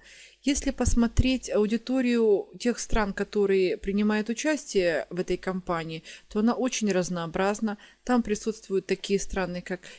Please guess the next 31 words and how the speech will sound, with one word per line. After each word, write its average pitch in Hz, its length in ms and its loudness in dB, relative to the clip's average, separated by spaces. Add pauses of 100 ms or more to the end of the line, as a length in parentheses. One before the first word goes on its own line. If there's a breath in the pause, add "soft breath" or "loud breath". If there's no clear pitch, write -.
и 269 60 -6
Соединенные 202 640 0
Штаты, 214 480 0
и - 20 4
Великобритания, 190 920 0
Китай, 190 580 0 (240 loud breath)
Пакистан, 190 720 -2
Индонезия, 180 680 0
Индия. 202 440 2
То - 160 0
есть - 320 2
страны, 214 500 0 (220 loud breath)
которые 190 540 2
имеют 190 340 -2
и 208 80 -6
серьезные 185 500 0
финансовые 202 640 0
возможности, 196 720 -4 (240 loud breath)
и 190 80 2
большой 180 360 0
человеческий 220 720 -2
потенциал. 202 640 -2 (720 loud breath)
Поэтому 233 400 4
компания 254 580 2
имеет 220 220 4
все - 200 -2
шансы 277 560 2
вырасти 233 540 0
в - 140 -10
крупную 196 480 -2
компанию. 185 640 -4